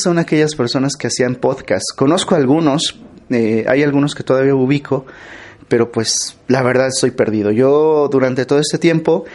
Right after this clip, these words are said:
me dediqué a transmitir videojuegos por YouTube,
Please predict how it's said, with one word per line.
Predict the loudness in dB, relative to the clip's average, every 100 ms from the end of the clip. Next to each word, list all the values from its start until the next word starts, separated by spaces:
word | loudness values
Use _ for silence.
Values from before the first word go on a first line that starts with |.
| -20 _
me | -2 2
dediqué | 2 0 2 2
a | 2 0
transmitir | 0 -2 0 -4 -4 0
videojuegos | 2 0 2 0 0
por | -2 0
YouTube, | 0 2 2 2 -4